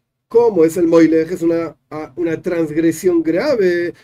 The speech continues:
Entonces el resto de las transgresiones graves, etcétera, etcétera. Si no sos castigado cuando lo haces sin querer, eh, por Moilech, que es una transgresión grave, tampoco vas a ser castigado si haces otra transgresión grave,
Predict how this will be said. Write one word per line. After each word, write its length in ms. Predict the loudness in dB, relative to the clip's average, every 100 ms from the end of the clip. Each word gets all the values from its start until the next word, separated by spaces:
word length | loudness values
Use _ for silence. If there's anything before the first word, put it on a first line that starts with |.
| -6
Entonces 320 | -4 -2 -2
el 60 |
resto 200 | -2 0
de 60 | -2
las 40 |
transgresiones 440 | 0 -2 -2 -2 0
graves, 520 | 0 0 4 4 4
etcétera, 360 | 0 -2 -2 -4
etcétera. 500 | -4 -8 -10 -14 -18 _ _ _
Si 140 | -6
no 100 | -4
sos 140 | -4 -6
castigado 580 | -8 -4 -4 -2 -2
cuando 200 | -2 -4
lo 60 | -8
haces 140 | -8
sin 140 | -6 -4
querer, 400 | -2 0 -2 -4 _ _
eh, 120 | -14 -6
por 200 | -2 -2
Moilech, 360 | -2 -4 -4 -4
que 60 |
es 80 | -4
una 100 | -4
transgresión 320 | -4 -6 -6
grave, 240 | -4 -4 -4
tampoco 320 | -6 -6 -6
vas 120 | -4
a 20 |
ser 120 | -6
castigado 760 | -8 -6 -4 -2 -2 -4 -4 -6 -10 _
si 140 | -10
haces 200 | -10 -8
otra 220 | -8 -8 -6
transgresión 500 | -4 -4 -4 -4 -2
grave, 680 | -4 -4 -4 -4 -4 -6